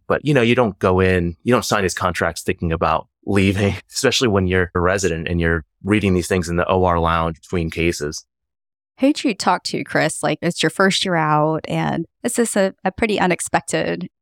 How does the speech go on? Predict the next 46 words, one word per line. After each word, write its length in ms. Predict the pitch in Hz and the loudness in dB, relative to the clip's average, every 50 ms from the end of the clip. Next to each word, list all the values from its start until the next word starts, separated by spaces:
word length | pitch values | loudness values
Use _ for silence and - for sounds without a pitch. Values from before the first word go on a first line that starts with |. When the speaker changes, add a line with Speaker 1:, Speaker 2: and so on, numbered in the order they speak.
| _ _ | _ _
Speaker 2:
situation 420 | - - 185 - 170 156 - 160 | -8 -6 -2 0 0 0 0 -2
to 80 | 156 156 | -2 -2
handle. 480 | 151 165 160 160 170 165 156 156 156 - 170 | 0 0 0 0 -2 -2 -4 -6 -8 -6 -4
Who 80 | 202 | -2
did 220 | 240 - 294 285 - | -2 0 -2 -2 -2
you 60 | 277 | -2
reach 200 | 254 - - - | -2 -4 -4 -6
out 140 | - - - | -6 -6 -6
to? 380 | - - - - 151 160 160 - _ _ _ _ _ _ _ _ - | -6 -4 -2 -2 -2 -4 -4 -6 _ _ _ _ _ _ _ _ -4
Speaker 1:
Some 200 | - - 202 214 | 0 2 2 2
of 80 | 208 - | 2 0
it 100 | 175 - | 0 -2
was 140 | 131 123 | 0 0
my 160 | 120 110 101 92 | 2 2 0 0
attendings. 600 | - - 107 101 98 98 107 110 117 - - - | -2 -4 -4 -4 -4 -4 -6 -6 -8 -10 -8 -6
You 100 | - 104 | -2 0
know, 160 | 98 92 90 | 2 2 4
a 40 | 92 | 4
lot 140 | 95 98 98 | 2 2 2
of 80 | 95 | 0
my 120 | 95 92 85 | 0 -2 -2
academic 440 | - 95 - 104 92 90 90 92 - | -2 -2 -2 -2 -2 -2 -2 -2 -4
attendings 480 | - - - 92 90 92 92 92 87 | -4 -4 -4 -2 -2 -2 -2 -4 -4
at 80 | 98 - | -8 -12
the 80 | _ | _
time. 580 | - - - 95 95 92 92 90 87 87 87 87 - _ _ _ _ _ _ - | -12 -8 -4 0 0 2 2 2 0 -2 -4 -6 -10 _ _ _ _ _ _ -4
I 80 | 95 | -2
reached 340 | 98 92 104 104 - - - | -2 0 -2 -2 -2 -2 -2
out 240 | 101 98 95 87 - | 0 0 0 -2 -4
to, 440 | - - - 104 95 92 92 92 85 - | -4 -4 -2 -2 0 0 0 -2 -2 0
obviously, 340 | 98 110 104 104 - - 95 | 0 0 0 0 -2 -2 -4
my 80 | 87 87 | -2 -2
wife, 360 | 87 90 92 92 92 92 - | 0 0 2 0 0 -2 -4
who 100 | - 90 | -2 -2
was 120 | 87 85 | 0 0
already 460 | 98 92 95 92 90 90 90 92 87 | 2 2 2 2 2 2 2 0 0
in 120 | 85 82 85 | -2 -2 -4
private 360 | - - 90 87 82 80 - | -4 -2 -2 -2 -2 -6 -6
practice 540 | - - 85 90 92 - - 90 85 - - | -4 -2 -2 -2 -2 -4 -4 -4 -4 -4 -4
out 160 | 95 98 76 | -4 -4 -2
in 80 | - 87 | -2 -4
Atlanta. 360 | 76 - 95 95 95 92 87 | -2 0 0 0 2 2 0
We 120 | 82 87 90 | 0 0 0
were 120 | 85 80 | 0 -2
distanced 520 | 73 - 98 92 - - 90 80 - - | -4 -4 -4 -4 -4 -6 -10 -10 -10 -8
for 360 | - - 87 82 80 78 80 | -4 -2 0 0 0 -2 -4